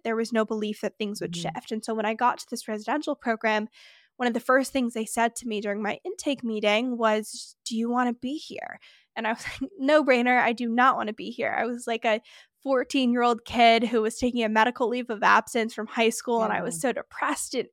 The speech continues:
Speaker 1: anxious and at an all-time
Speaker 2: But you
Speaker 1: low
Speaker 2: were
Speaker 1: and all these
Speaker 2: honest,
Speaker 1: things.
Speaker 2: but that seems like one
Speaker 1: Yeah.
Speaker 2: of the first times
Speaker 1: <laughs>
Speaker 2: you were really honest about how you were
Speaker 1: Yeah.
Speaker 2: really feeling. And that's a breakthrough right
Speaker 1: Exactly.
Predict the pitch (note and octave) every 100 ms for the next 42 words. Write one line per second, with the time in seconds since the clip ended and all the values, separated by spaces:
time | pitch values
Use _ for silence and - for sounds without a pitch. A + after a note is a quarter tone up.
0 | - D4 C4 - C4+ B3 - - - A#3+
1 | G#3+ A3+ A3 A#3 A3 A#3 C4+ C#4 C4+ A#3
2 | G3+ A#3+ D4+ F3+ E3+ D4 C#4 C#4 - G3+
3 | A#3 A3 G#3 G#3 A3+ G#3+ B3+ D4 C4 G3
4 | F#3+ G3+ G3 G#3+ F#3+ C4 G3 G3 G3 G3+
5 | D3 F3+ A3+ A3+ F#3+ F#3+ E3 F3+ F#3+ F3+
6 | A#3+ A#3+ A3 G3+ - G3+ C#4+ C4+ D#3+ D#3
7 | _ _ _ - F#3 G3 A3+ F#3 F3+ E4+
8 | - A#3+ A#3+ D#3+ -